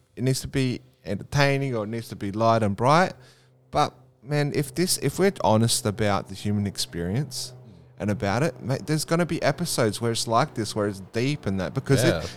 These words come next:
Speaker 1: this stuff is like, it's something that we're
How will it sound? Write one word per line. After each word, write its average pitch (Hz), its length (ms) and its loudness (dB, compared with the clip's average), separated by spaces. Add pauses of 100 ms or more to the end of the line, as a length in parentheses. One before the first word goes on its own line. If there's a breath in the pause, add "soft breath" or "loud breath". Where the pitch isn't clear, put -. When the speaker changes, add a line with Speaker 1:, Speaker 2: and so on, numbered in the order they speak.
Speaker 1:
this 185 160 4
stuff - 400 2
is 147 320 0
like, 131 220 2 (460)
it's 143 200 -4
something 139 480 0
that 135 160 0
we're 127 300 2